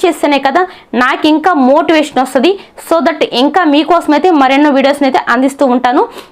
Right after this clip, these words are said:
తప్పకుండా లైక్ చేసి మన ఛానల్ని సబ్స్క్రైబ్ చేసుకోండి. కొత్తగా చూస్తున్న వాళ్ళు ఎవరున్నా సరే సబ్స్క్రైబ్ చేసుకోండి. ఇలాంటి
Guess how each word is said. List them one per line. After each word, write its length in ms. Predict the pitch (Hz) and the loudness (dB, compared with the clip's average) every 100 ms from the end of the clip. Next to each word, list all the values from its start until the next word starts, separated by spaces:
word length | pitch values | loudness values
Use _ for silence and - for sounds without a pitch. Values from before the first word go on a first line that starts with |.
| _ - | _ -6
తప్పకుండా 480 | 269 415 415 381 370 294 | -4 -4 -2 -2 0 2
లైక్ 180 | 254 302 - | 2 0 -2
చేసి 240 | 392 381 480 - - 233 | 0 0 -2 -4 -8 -2
మన 120 | 262 403 466 | 0 0 0
ఛానల్ని 360 | 370 320 311 359 320 | 0 2 2 0 0
సబ్స్క్రైబ్ 400 | 240 - 277 277 | -4 -2 -4 -2
చేసుకోండి. 500 | 262 - 262 254 262 427 - - _ - | -4 -2 -2 0 0 -2 -6 -20 _ -6
కొత్తగా 340 | 330 320 427 427 349 | -4 -2 -2 -2 -2
చూస్తున్న 320 | 349 - 349 330 | -2 0 2 2
వాళ్ళు 220 | 320 330 247 262 | 2 2 2 2
ఎవరున్నా 460 | 254 320 285 302 349 | 0 0 2 2 0
సరే 160 | 302 349 440 - - - | 0 0 -2 -8 -20 -4
సబ్స్క్రైబ్ 460 | 302 285 - 392 294 | -4 -2 -2 -2 0
చేసుకోండి. 480 | 302 - 285 277 370 381 - - - | -2 0 0 2 0 -4 -10 -4 -2
ఇలాంటి 340 | 359 359 349 | 0 0 0